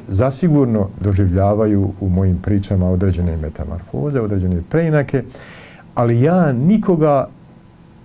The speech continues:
od onih koji poznaju ove situacije, ove ambijente, ne mogu prevariti, jer, ovaj, čitajući to, e, i dok su slušali to, ja sam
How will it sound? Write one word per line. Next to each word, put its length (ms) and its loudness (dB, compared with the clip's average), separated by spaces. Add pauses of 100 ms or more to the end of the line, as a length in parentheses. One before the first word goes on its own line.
(640)
od 160 0
onih 280 2
koji 220 0
poznaju 560 2
ove 180 4
situacije, 600 -2
ove 140 2
ambijente, 420 0
ne 100 2
mogu 200 2
prevariti, 640 0 (840)
jer, 320 2 (100)
ovaj, 480 2 (140)
čitajući 540 -2
to, 460 0 (460)
e, 520 -2 (640)
i 300 0 (280)
dok 200 -2
su 140 -4
slušali 480 -2
to, 340 -2 (680)
ja 180 2
sam 280 -2